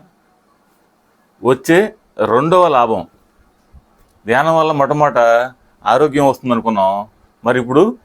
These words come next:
వచ్చే రెండవ లాభం ఏంటో చూద్దాం. మానసికంగా, అంటే శారీరకంగా వచ్చే ఈ అనారోగ్యాలన్నీ క్లియర్ అయిపోయి ఆరోగ్యంగా ఉండటం అనేది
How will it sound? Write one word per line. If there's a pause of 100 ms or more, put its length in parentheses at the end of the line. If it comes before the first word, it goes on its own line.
(120)
వచ్చే
రెండవ
లాభం
ఏంటో (100)
చూద్దాం. (2250)
మానసికంగా,
అంటే
శారీరకంగా
వచ్చే (1700)
ఈ
అనారోగ్యాలన్నీ
క్లియర్
అయిపోయి (1200)
ఆరోగ్యంగా
ఉండటం
అనేది